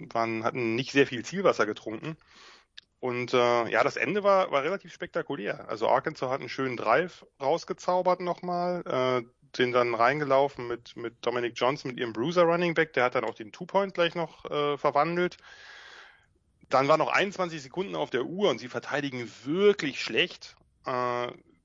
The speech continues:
und, äh, und, ähm, Mississippi State kommt nochmal in Field Goal Range, war auch wirklich perfektes Time-Management von, von Rodgers, von dem Quarterback. Habe ich selten in der Form erlebt, nicht mal in der N F L. Da passte wirklich alles auf die Sekunde. Das war richtig, richtig top.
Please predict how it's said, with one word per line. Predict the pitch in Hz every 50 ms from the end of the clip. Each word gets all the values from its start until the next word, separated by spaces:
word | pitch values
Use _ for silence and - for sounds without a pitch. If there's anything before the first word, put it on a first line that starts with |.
| _ _ _ _ _ _ _ _ -
und, | - 143 131 123 - -
äh, | 131 123 117 113 113 113
und, | - - 120 113 117 - -
ähm, | 127 120 113 110 110 107 110 113 - _ _
Mississippi | - 120 - - 123 127 120 123
State | - 131 127
kommt | - - 139 147
nochmal | 147 131 131 120
in | 107
Field | - - 170 170
Goal | - 143 120 110
Range, | 110 117 139 -
war | 123 117
auch | 117 - -
wirklich | 117 - -
perfektes | - - 120 - - - 151 - - 147 -
Time-Management | - - - 135 131 135 131 127 120 110 110 120 120 120 117
von, | - - 117 117 113 110
von | - 123 113
Rodgers, | 110 117 127 - - 107 -
von | - - 110
dem | 107 101
Quarterback. | - - 113 117 120 98 101 - -
Habe | 110 113
ich | 101
selten | - - 113 127 151 -
in | 135 113
der | 113 120 117 117
Form | - 123 117 110
erlebt, | 110 107 110 110 101 - -
nicht | - - 135
mal | 120
in | 110
der | 107 101
N | 107 110
F | 98 -
L. | - 135
Da | 110 104
passte | - - 127 131 - - -
wirklich | 127 135 - - -
alles | - - 135 156 147 139 -
auf | - 131 110
die | 101 -
Sekunde. | 113 117 123 - - 131 120 107 98 95
Das | 101 - -
war | 117 107 98 - -
richtig, | 143 139 - - 123 113 - -
richtig | 117 - - 110 -
top. | - - 131 151 -